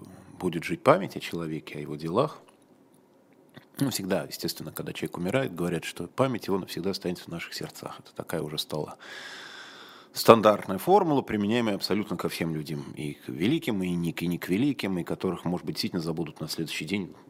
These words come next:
С большинством так, к сожалению, бывает, просто такова жизнь. Вот. Но вот я сегодня, <coughs> ну, не только сегодня, конечно,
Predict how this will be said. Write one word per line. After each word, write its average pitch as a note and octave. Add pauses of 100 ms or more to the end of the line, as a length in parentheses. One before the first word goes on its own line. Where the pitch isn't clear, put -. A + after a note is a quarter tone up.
(500)
С - (100)
большинством F2+ (180)
так, -
к -
сожалению, D#2+
бывает, D#2
просто -
такова D#2
жизнь. E2 (720)
Вот. F2+
Но F#2+
вот G2
я G#2+
сегодня, G#2 (160)
<coughs> -
ну, D#3
не A2
только -
сегодня, F#2
конечно, -